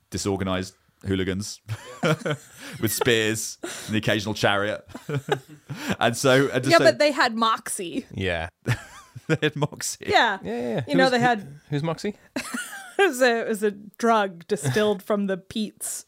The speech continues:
Speaker 2: <laughs> the bogs around Norfolk. I don't know anything about Norfolk, actually. <laughs>
Speaker 3: It's a beautiful place.
Speaker 2: <laughs>
Speaker 3: It is ju-, I'm gonna,
Speaker 1: Do you
Speaker 3: I know
Speaker 1: feel
Speaker 3: what
Speaker 1: like you've never been? Have you
Speaker 3: Yeah.
Speaker 1: ever been to Norfolk?
Speaker 2: I've never been.
Speaker 1: Yeah, yeah, that's
Speaker 3: Stand up.
Speaker 1: coming through. Yeah.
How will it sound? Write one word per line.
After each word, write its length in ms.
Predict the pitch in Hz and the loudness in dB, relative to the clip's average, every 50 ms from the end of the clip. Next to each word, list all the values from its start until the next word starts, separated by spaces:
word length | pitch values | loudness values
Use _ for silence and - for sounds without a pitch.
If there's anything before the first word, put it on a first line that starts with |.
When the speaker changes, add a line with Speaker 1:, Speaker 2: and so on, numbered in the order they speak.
| _ | _
Speaker 2:
<laughs> 100 | _ _ - - - - - - - - - - - - | _ _ -2 -2 -2 -6 -14 -12 -12 -12 -12 -8 -4 0
the 80 | 262 | 2
bogs 460 | 254 254 233 233 226 226 220 214 - | 2 4 4 4 4 4 2 0 0
around 300 | 254 233 233 220 220 214 | 0 2 2 2 2 2
Norfolk. 320 | 208 220 226 214 220 214 202 - - - - - | 2 0 0 0 0 -4 -4 -6 -12 -10 -4 0
I 60 | 339 | 2
don't 80 | 262 | 2
know 120 | 233 214 214 | 2 2 2
anything 260 | 214 214 208 202 202 | 2 0 0 -2 0
about 200 | 202 196 190 185 | 0 0 0 -2
Norfolk, 380 | 196 190 190 - - 196 190 - | -2 -4 -6 -6 -6 -6 -4 -4
actually. 420 | 180 202 - - - 220 208 226 226 | -4 -4 -4 -2 0 2 4 6 4
<laughs> 40 | - - - 440 539 539 - - - - - - - | 4 6 4 2 2 0 -4 -8 -8 -8 -12 -6 -2
Speaker 3:
It's 120 | - 180 185 | 2 4 4
a 60 | 214 | 4
beautiful 600 | - - - 127 156 220 247 - 202 - 196 180 | 2 0 -2 0 2 2 2 2 2 4 4 4
place. 400 | - 254 311 - - - - - 440 | 6 6 6 6 6 4 4 4 4
Speaker 2:
<laughs> 40 | - - - 466 - - - - - | 4 6 4 2 2 4 2 2 4
Speaker 3:
It 120 | 165 175 | 6 6
is 120 | 208 180 151 | 6 6 4
ju-, 120 | 151 - 196 - 403 - - | 2 0 0 0 -2 0 4
I'm 220 | - 180 220 233 214 | 4 6 6 6 4
gonna, 220 | - 240 240 - | 4 2 2 2
Speaker 1:
Do 180 | - - - - | 0 -4 0 4
you 40 | 202 | 6
Speaker 3:
I 20 | |
know 80 | 214 214 | 8 8
Speaker 1:
feel 120 | 311 311 | 10 10
Speaker 3:
what 60 | 302 294 | 10 8
Speaker 1:
like 60 | 254 | 8
you've 100 | 240 247 | 6 4
never 200 | 247 247 180 170 | 4 6 6 6
been? 260 | 127 175 175 131 82 | 4 4 4 4 4
Have 80 | 101 139 | 2 2
you 80 | 214 254 | 4 6
Speaker 3:
Yeah. 180 | 277 330 165 110 | 8 8 8 6
Speaker 1:
ever 80 | 262 | 6
been 80 | 294 311 269 | 2 2 2
to 60 | 190 269 | 4 6
Norfolk? 180 | 285 440 480 453 | 6 6 8 6
Speaker 2:
I've 160 | 453 - - | 4 4 4
never 320 | 403 370 - - - 359 330 | 4 4 4 4 4 2 4
been. 240 | 269 311 294 277 - | 6 6 8 10 10
Speaker 1:
Yeah, 140 | 202 190 196 | 8 8 8
yeah, 160 | 202 214 220 | 8 6 8
that's 220 | - - 220 220 208 | 8 8 8 8 8
Speaker 3:
Stand 80 | 196 | 8
up. 80 | - - | 8 8
Speaker 1:
coming 140 | - 220 480 | 8 6 4
through. 400 | - 220 233 220 - - 403 - - 427 | 6 6 6 6 6 6 4 4 4 6
Yeah. 360 | - - - - - 208 214 | 6 8 6 6 6 4 2